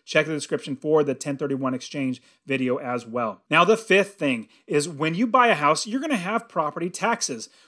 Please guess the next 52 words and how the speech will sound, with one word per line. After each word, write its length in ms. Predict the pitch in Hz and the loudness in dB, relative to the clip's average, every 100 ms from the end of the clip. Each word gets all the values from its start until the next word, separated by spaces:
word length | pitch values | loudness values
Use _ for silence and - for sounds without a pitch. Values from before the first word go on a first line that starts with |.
| - | 4
Well, 240 | 175 196 | 6 6
every 320 | 190 190 226 196 | 6 6 6 6
bit 180 | 226 | 4
of 80 | 214 | 4
those 160 | 196 - | 2 0
property 320 | 175 165 170 | 0 0 -2
taxes 440 | - 147 - 143 | -6 -12 -10 -6
that 180 | 135 135 | -6 -6
you 80 | 156 | -8
pay 220 | - 156 | -4 -4
to 140 | 156 151 | -2 -4
the 100 | 143 | -2
government 560 | 202 233 139 139 143 _ _ _ | 0 0 -2 -4 -6 _ _ _
is 360 | - 190 214 180 | 6 8 8 4
a 300 | 160 165 170 | 2 2 2
write-off. 640 | 143 131 151 147 107 98 _ _ - | 0 2 2 2 0 -6 _ _ -4
It's 200 | 175 226 | 0 2
a 100 | 180 | 2
write-off, 380 | 170 190 135 - | 4 2 2 2
basically, 400 | 233 214 190 170 | 2 2 0 -4
because 400 | 175 185 165 - _ 185 | -4 -2 -2 -4 _ -2
let's 200 | 254 - | -2 2
say 160 | 233 | 2
you 160 | 208 220 | 2 -2
made 360 | 190 233 208 | 0 0 0
ten 200 | - 175 | -4 -10
thousand 340 | 151 156 143 143 | -4 -4 -4 -2
dollars 340 | 139 139 139 | 0 2 0
on 400 | - 147 160 143 | -4 -2 0 -2
one 200 | 135 139 | -4 -4
property 500 | 135 151 127 139 143 | -2 0 0 -4 -6
in 140 | 151 139 | -4 -4
one 140 | 131 | -4
year. 120 | 120 | -4
I 40 | 165 | 0
know 100 | 190 | 0
it's 100 | 226 | 0
a 60 | |
lot, 260 | 170 123 143 | 0 0 0
but 120 | 160 | 0
let's 160 | 160 196 | 0 2
just 200 | 226 175 | 0 4
round 260 | 170 160 | 2 2
it 60 | 160 | -2
for 120 | 175 | -6
round 200 | 156 170 | -4 -4
numbers. 300 | 147 110 110 _ _ _ | -6 -8 -12 _ _ _
You 100 | 220 | 0
made 180 | 339 269 | 0 2
ten 160 | 202 170 | 0 0
thousand 300 | 160 135 139 | -2 0 -2
dollars, 320 | 117 110 | -2 -4